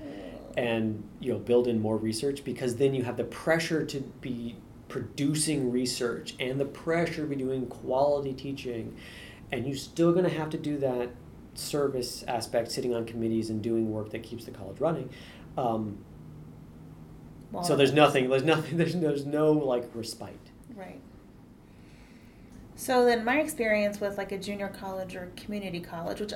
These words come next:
Speaker 1: aren't always the same, 'cause you, I think some community colleges you can get a four-year degree, right?
Speaker 2: I, I think so.
Speaker 1: I think
Speaker 2: But
Speaker 1: so.
Speaker 2: aga-, but again, I haven't taught and I haven't looked into it.
Speaker 1: I think so.
Speaker 2: I know some people we could ask.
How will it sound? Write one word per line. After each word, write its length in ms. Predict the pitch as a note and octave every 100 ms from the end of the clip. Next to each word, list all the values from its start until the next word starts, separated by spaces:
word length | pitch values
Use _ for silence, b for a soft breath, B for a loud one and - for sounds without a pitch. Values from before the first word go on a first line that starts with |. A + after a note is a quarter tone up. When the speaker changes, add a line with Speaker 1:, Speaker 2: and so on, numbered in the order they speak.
| -
Speaker 1:
aren't 240 | B3 A#3
always 320 | G#3 A3 A3
the 100 | G#3
same, 260 | G#3 G3 F#3+
'cause 180 | G3 G3
you, 140 | G#3+ G#3+
I 80 |
think 260 | G#3+ C4 C4 - -
some 220 | - A3
community 400 | G#3+ G#3 G3 F#3 F3+
colleges 460 | F3 E3+ F3 F3 -
you 80 | F3+
can 160 | E3+
get 180 | E3+ E3+
a 60 | E3
four-year 420 | E3 - - -
degree, 380 | - E3+ - -
right? 300 | F3+ F#3 G3 - - - - - - - - - -
Speaker 2:
I, 80 | A2 - - - - C#3+ - -
I 60 | B2+ -
think 180 | - D#3+
so. 300 | - F#2 F#2 G#2 B B -
Speaker 1:
I 60 |
think 240 | C#4 C4+ C4
Speaker 2:
But 80 | B2+
Speaker 1:
so. 100 | A2
Speaker 2:
aga-, 160 | G2 G2+
but 120 | B2+
again, 440 | B2 C#3+ B2+ A2 B B B B -
I 60 |
haven't 260 | A2+ B2+ A#2
taught 380 | - A#2 A2+ -
and 100 | A#2
I 40 |
haven't 280 | G#2 A2+ A2
looked 160 | G#2+ G#2
into 280 | A2+ A2 -
it. 140 | - - B B B B B
Speaker 1:
I 100 | C#4
think 260 | C4+ F3+ E3+
so. 160 | -
Speaker 2:
I 160 | A2+ -
know 100 | E3
some 160 | D#3+ C#3+
people 220 | C3+ B2+
we 140 | A#2
could 120 | A2 G#2
ask. 280 | G2 -